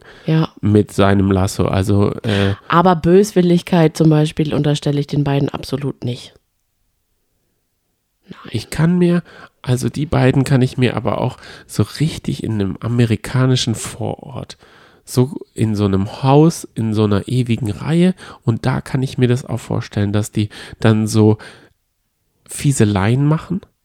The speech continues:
Speaker 1: Mhm.
Speaker 2: so Ma-, Blaubeermuffins irgendwie verteilen und sich daraus, erk-, also ich habe f-, an denen noch keine Sympathie gefunden.
Speaker 1: Okay.
Speaker 2: Es tut mir leid, Mama Lauda.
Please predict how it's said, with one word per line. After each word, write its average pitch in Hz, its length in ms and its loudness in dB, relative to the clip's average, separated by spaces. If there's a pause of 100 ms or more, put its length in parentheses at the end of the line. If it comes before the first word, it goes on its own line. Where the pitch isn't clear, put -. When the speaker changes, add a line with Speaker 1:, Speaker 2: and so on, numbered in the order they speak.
(100)
Speaker 1:
Mhm. 175 260 4
Speaker 2:
so 117 120 2
Ma-, 104 380 2
Blaubeermuffins 117 880 2
irgendwie 113 340 -4
verteilen 107 540 -2
und 107 260 -4
sich - 220 -14
daraus, 101 400 -4
erk-, - 400 -12
also 127 260 0 (220)
ich - 440 -8
habe 139 340 -2 (520)
f-, - 220 -12
an 110 240 -2
denen 120 520 0
noch - 260 -6
keine 110 300 0
Sympathie - 520 -4
gefunden. - 500 -10 (120)
Speaker 1:
Okay. 160 180 -4
Speaker 2:
Es 160 160 -4
tut 135 240 4
mir 117 100 6
leid, 92 320 -2 (2250)
Mama 90 320 0
Lauda. 87 420 -2